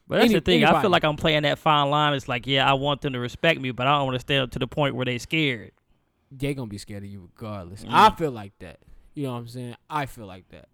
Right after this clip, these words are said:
Speaker 2: I don't mind them being scared. I don't wanna talk to you niggas, so leave me alone.
Speaker 1: <laughs>
Speaker 2: Anyway, I, that's a whole nother story.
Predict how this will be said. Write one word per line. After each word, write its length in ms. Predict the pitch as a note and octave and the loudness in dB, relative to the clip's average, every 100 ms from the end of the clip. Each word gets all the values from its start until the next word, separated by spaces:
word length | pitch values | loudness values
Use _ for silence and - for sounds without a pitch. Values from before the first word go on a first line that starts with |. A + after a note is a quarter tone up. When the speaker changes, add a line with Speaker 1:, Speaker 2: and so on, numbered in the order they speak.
| - | 4
Speaker 2:
I 120 | A#3+ | 6
don't 160 | G#3+ D3 | 6 0
mind 240 | C#3 A#2 | -6 -8
them 80 | G#2+ | -12
being 160 | G#2 | -14
scared. 200 | G2+ - | -14 -2
I 40 | B3 | 0
don't 160 | G3 | 0
wanna 100 | B2+ | -2
talk 240 | G#2+ B2+ G#2 | -8 -10 -10
to 100 | - | -14
you 80 | G2 | -20
niggas, 240 | F2 E2 | -20 -20
so 280 | - - G#2 - | -20 -20 -20 -16
leave 160 | C3+ C#3+ | -12 -10
me 80 | A#2 | -8
alone. 440 | - - - - - | -6 -8 -10 -12 -14
Speaker 1:
<laughs> 400 | _ _ _ - | _ _ _ -16
Speaker 2:
Anyway, 380 | C3+ F#2 - - C#3+ | -16 -14 -20 -20 -8
I, 220 | D#3 B2+ | -6 -4
that's 300 | C#3 D#3 B2 - | -4 -4 -6 -16
a 80 | G#2+ | -10
whole 200 | A#2 A#2 | -8 -8
nother 160 | G#2+ F#2+ | -10 -14
story. 220 | - F#2 | -16 -20